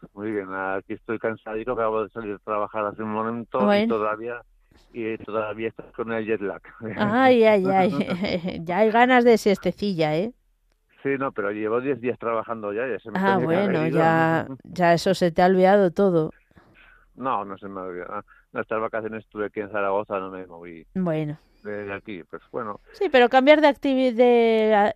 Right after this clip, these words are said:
Speaker 2: de actividad y romper
Speaker 1: Sí.
Speaker 2: con la rutina siempre ayuda.
Speaker 1: Bueno, sí,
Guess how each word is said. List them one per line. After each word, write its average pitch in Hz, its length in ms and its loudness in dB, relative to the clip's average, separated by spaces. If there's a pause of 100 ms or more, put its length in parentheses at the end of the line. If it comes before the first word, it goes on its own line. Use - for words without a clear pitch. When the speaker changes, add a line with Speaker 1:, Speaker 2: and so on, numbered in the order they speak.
(100)
Speaker 2:
de 196 220 0
actividad 220 640 4
y 214 100 2
romper 190 320 2
Speaker 1:
Sí. 139 60 -2
Speaker 2:
con 233 140 4
la 220 120 4
rutina 220 460 0
siempre 196 280 -4
ayuda. 151 400 -2 (920)
Speaker 1:
Bueno, 139 400 -8
sí, 117 80 -6